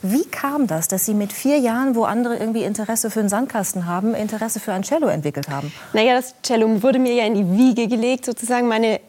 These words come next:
Speaker 2: beiden Eltern sind Cellisten. Und ich habe schon früh diese Faszination des Musikerlebens erleben dürfen, weil ich nämlich mit meinen Eltern auf Tournee gegangen bin und einfach gesehen habe, ja, wie das ist von diesem Prozess, wenn man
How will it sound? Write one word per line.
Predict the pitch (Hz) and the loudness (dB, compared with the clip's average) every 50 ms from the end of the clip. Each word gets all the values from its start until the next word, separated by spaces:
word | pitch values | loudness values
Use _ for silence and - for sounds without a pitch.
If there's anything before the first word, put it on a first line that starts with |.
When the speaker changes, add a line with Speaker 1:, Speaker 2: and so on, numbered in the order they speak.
| 180 175 175 - _ | -4 -4 -4 -2 _
Speaker 2:
beiden | 214 220 220 233 285 320 311 262 269 262 220 - | 2 4 4 4 2 0 0 0 -2 -2 -2 -2
Eltern | - 196 226 233 208 202 - - 226 214 220 226 233 220 - - - - - - _ | -2 0 2 2 0 0 -2 -4 -2 0 2 0 0 -2 -4 -12 -20 -20 -20 -20 _
sind | - - 220 247 247 - - - - - | -2 2 2 2 2 0 -2 -6 -6 -2
Cellisten. | 226 202 226 262 269 - - - - 277 269 262 262 262 - - - - - - - _ _ _ | 0 2 2 2 2 0 -4 -2 0 2 2 2 0 -2 -6 -14 -18 -18 -20 -20 -20 _ _ _
Und | - 233 240 240 240 247 202 - - - - | 2 2 2 4 2 0 -2 -4 -10 -8 -8
ich | 226 - - | -8 -8 -6
habe | 233 262 294 294 | -4 -2 -2 -2
schon | 254 262 226 226 | -2 -2 -2 -4
früh | - - - 208 277 302 311 | -4 -4 -4 0 2 4 4
diese | 294 262 233 247 | 4 2 2 -2
Faszination | - - 233 226 - - 240 226 226 208 214 - - - - 214 214 208 208 208 220 262 330 392 381 - | -4 -6 -10 -10 -8 -6 -4 -4 -4 -4 -6 -6 -6 -4 -2 0 2 2 2 2 2 2 0 0 0 -2
des | 240 240 - | -4 -6 -4
Musikerlebens | - 226 220 240 262 254 294 - - - 302 277 262 262 269 285 311 330 359 359 - - - - | -4 -2 0 0 0 -2 -2 -6 -8 -8 -4 -4 -2 -2 -2 0 2 2 2 0 -2 -6 -6 -4
erleben | - 220 208 214 220 233 320 330 311 233 | 0 0 2 2 2 2 4 4 4 4
dürfen, | 175 254 269 311 311 302 - - 302 302 302 - - - - - | 4 2 -2 -2 -2 -4 -4 -4 -4 -4 -4 -8 -14 -20 -20 -6
weil | - 208 226 | -2 -2 -2
ich | 233 233 | 0 0
nämlich | 247 240 240 247 | -2 -2 -2 -4
mit | 240 196 | -4 -4
meinen | 214 226 226 240 214 208 - - - - - | -2 -2 -2 -2 -2 -4 -8 -12 -14 -4 -2
Eltern | 220 247 - 262 254 196 | -2 -2 0 -2 -4 -4
auf | - - | -6 -8
Tournee | - - 262 247 202 196 226 220 | -6 -4 -2 0 0 0 0 -2
gegangen | - - - 190 180 185 185 190 | -4 -8 -8 -6 -6 -6 -6 -6
bin | 175 196 196 185 | -4 -4 -6 -6
und | 175 - | -6 -8
einfach | - 202 196 214 214 185 - - | -8 -8 -8 -10 -12 -14 -12 -10
gesehen | - 202 185 208 220 220 226 220 185 | -10 -8 -6 -4 -6 -4 -6 -6 -6
habe, | 175 185 180 190 196 196 - - - - - - - - - | -6 -2 0 0 -2 -2 -6 -14 -18 -18 -18 -18 -18 -20 -14
ja, | - 220 233 226 | -10 -8 -6 -4
wie | 226 220 | -2 -2
das | 196 208 - | -2 -4 -2
ist | - 302 339 - - | -2 -2 -2 -2 -4
von | - 233 226 | -4 -4 -4
diesem | 214 214 202 208 | -2 -2 -4 -6
Prozess, | 190 - 214 - - - 269 269 262 - | -8 -8 -10 -10 -8 -6 -6 -6 -6 -4
wenn | 208 220 220 | -4 -4 -2
man | 208 202 202 196 | -2 -2 -2 -4